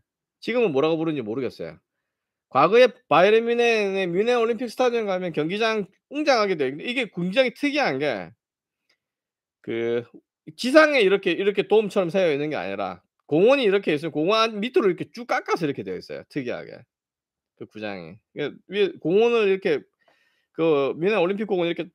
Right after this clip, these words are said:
쭉 들어가면 맞은편에 비엠더블유 본사가 있거든요. 그래서 이렇게 가다가 이렇게 내려가 보면 구-, 구-, 구장이 이렇게 밑으로 쭉 꺼져 있는데, 되게 특이한데, 돈이 많아야 돼요,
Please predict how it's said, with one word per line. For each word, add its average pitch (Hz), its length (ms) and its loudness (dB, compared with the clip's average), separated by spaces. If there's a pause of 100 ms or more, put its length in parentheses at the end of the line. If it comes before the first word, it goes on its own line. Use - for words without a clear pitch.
(120)
쭉 202 160 -10
들어가면 180 500 0
맞은편에 208 480 4
비엠더블유 208 420 2
본사가 196 380 0
있거든요. 90 440 -12
그래서 101 180 -16
이렇게 101 200 -10 (140)
가다가 160 280 2
이렇게 139 180 -2
내려가 135 300 0
보면 113 240 -6
구-, - 200 -20
구-, - 140 -20 (100)
구장이 170 380 2
이렇게 131 240 -4
밑으로 151 240 -12
쭉 - 180 -20 (680)
꺼져 170 260 0
있는데, 107 300 -6
되게 120 180 -4
특이한데, 101 720 -6 (3000)
돈이 190 340 4
많아야 107 340 2
돼요, 80 180 -10